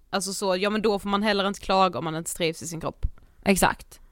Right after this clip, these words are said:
Speaker 2: Och jag, alltså jag hatar det
Speaker 1: Mm.
Speaker 2: samhället,
Speaker 1: Mm.
Speaker 2: alltså att det är så.
Speaker 1: Mm.
Speaker 2: Men så, så kollade jag lite,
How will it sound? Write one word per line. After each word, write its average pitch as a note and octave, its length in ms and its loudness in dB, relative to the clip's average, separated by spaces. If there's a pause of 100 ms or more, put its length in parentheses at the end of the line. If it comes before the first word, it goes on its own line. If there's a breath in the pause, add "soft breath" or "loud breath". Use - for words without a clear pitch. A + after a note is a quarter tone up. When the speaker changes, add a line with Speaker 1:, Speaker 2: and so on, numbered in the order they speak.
(840)
Speaker 2:
Och G3+ 100 4
jag, G#3 240 8
alltså G3 180 0
jag G3 120 6
hatar G3 600 6
det F#3+ 140 0 (100)
Speaker 1:
Mm. F3+ 300 -6 (120)
Speaker 2:
samhället, - 640 -4
Speaker 1:
Mm. F#3 120 -6
Speaker 2:
alltså E3+ 160 2
att D#3+ 80 -6
det D3 160 -2
är A2 80 -4
så. - 180 -8 (140 soft breath)
Speaker 1:
Mm. F3 340 -8
Speaker 2:
Men C#4+ 260 4 (140)
så, C#4+ 300 0
så C#4 180 -2
kollade A#3 300 4
jag E3+ 40 0
lite, F#3 220 2